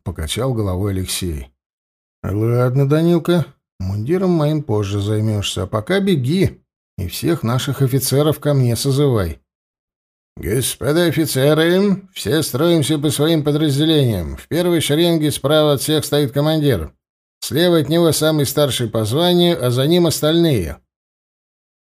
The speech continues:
Помощник главного квартирмейстера армии подполковник Соболев минут двадцать расставлял и инструктировал семь десятков командиров среднего офицерского звена.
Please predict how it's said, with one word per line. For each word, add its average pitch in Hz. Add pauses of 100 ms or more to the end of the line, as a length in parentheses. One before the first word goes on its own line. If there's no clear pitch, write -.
(120)
Помощник 180
главного 156
квартирмейстера 123
армии 123
подполковник 107
Соболев 165
минут 180
двадцать 131
расставлял 123
и 135
инструктировал 139
семь 151
десятков 135
командиров 123
среднего 151
офицерского 120
звена. 110